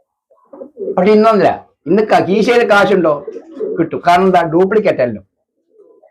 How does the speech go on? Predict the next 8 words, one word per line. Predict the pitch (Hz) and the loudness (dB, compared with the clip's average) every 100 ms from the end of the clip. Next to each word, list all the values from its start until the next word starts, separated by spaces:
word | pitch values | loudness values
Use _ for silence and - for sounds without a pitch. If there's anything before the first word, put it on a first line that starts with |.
| _ _ - | _ _ -4
അതിനെ | 123 131 | 0 0
കോഴീനെ | 127 120 127 147 139 | 0 0 2 2 0
ഉണ്ടാക്കുന്നത്, | 131 165 190 208 214 254 277 - _ _ _ 123 | 2 2 2 2 2 0 -4 -12 _ _ _ -4
അതിനും | 131 135 123 - _ - | -2 -2 -6 -12 _ -4
വലുതാക്കുന്നതിലല്ല. | 120 160 202 208 202 196 165 113 101 - | 0 2 2 2 0 0 0 -2 -6 -2
അതിൻ്റെ | 180 220 247 | 0 2 0
ഒരു | |
ഘടകമാണ് | - 180 185 165 165 | 0 2 2 0 -2